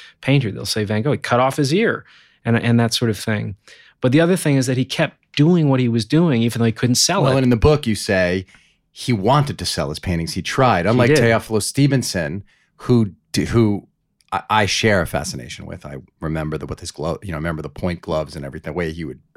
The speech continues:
Speaker 1: Yeah.
Speaker 2: the question of him fighting Ali. He didn't chase the money at all.
Speaker 1: No, he turned it down, and, and he told me, drunk out of his head and forcing me to drink while I was with him, and I don't drink. Uh,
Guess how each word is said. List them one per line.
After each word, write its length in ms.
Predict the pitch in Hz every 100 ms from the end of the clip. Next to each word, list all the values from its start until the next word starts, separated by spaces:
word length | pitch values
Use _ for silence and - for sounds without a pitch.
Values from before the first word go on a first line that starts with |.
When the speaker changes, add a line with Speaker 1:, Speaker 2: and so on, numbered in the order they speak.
| _
Speaker 1:
Yeah. 360 | 110 113 165 175
Speaker 2:
the 100 | 107
question 300 | - 87 82
of 60 |
him 140 | 78 82
fighting 240 | 82 82
Ali. 320 | 90 117 95 _ -
He 180 | - 127
didn't 160 | 120
chase 280 | 117 120 107
the 100 | -
money 260 | 104 104 92
at 80 | 85
all. 340 | 95 85 - _ _ - - -
Speaker 1:
No, 260 | 151 247
he 80 | 113
turned 280 | 92 120 131
it 80 | 120
down, 320 | 113 139 190
and, 180 | 131 113
and 180 | 117
he 120 | 110 113
told 340 | - 123 107
me, 560 | 110 113 123 127 131 - _ _ - -
drunk 300 | 110 113 113
out 100 | 113
of 80 |
his 140 | 107 101
head 320 | 110 120 160
and 120 | 120
forcing 440 | - 110 107 104 107
me 100 | 117
to 80 |
drink 320 | 117 107 107 104
while 220 | _ 110
I 60 | 110
was 160 | 113 -
with 200 | 104 104
him, 160 | 165
and 120 | 147 147
I 180 | 120 120
don't 260 | - 104 -
drink. 360 | - 120 233 - - - - _ _
Uh, 400 | 107 107 104 120